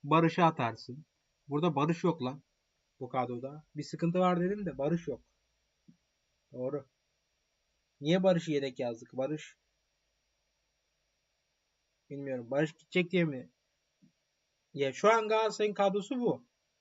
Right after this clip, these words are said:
Ee, ama Barış Alper de eklenebilir bu kadroya. Belki Gabriel Sara buradan gidebilir. Yani şöyle Yunus'u buraya koyarsın. Gabriel Sara yedek oturturursun.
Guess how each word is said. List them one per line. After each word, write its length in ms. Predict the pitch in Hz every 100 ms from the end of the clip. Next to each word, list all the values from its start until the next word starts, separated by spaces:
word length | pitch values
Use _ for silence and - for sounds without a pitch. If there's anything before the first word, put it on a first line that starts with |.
| _ -
Ee, 880 | 143 139 139 139 135 135 131 131 160 _ _ _
ama 220 | 151 196 190
Barış 220 | 202 208
Alper 320 | 202 214 202
de 40 |
eklenebilir 640 | 185 165 147 139 131 135 127
bu 80 | 123
kadroya. 580 | 131 123 123 147 175 _ _ - _ -
Belki 340 | 151 156 160
Gabriel 400 | 151 151 147 147
Sara 440 | 143 147 143 139 -
buradan 480 | 135 127 127 127 - _ _ _ -
gidebilir. 480 | 135 123 120 120 147
Yani 400 | 135 113 117 123 - _ -
şöyle 280 | 143 139
Yunus'u 360 | 135 135 143 143
buraya 240 | 143 143
koyarsın. 560 | 139 135 127 127 151 160 _ _ _ _ _ _ _ _ _ _ _ _ _ _ _ _ _ -
Gabriel 420 | 143 139 147 143
Sara 200 | 147 143
yedek 280 | 143 147 147
oturturursun. 680 | 147 _ 127 117 - 147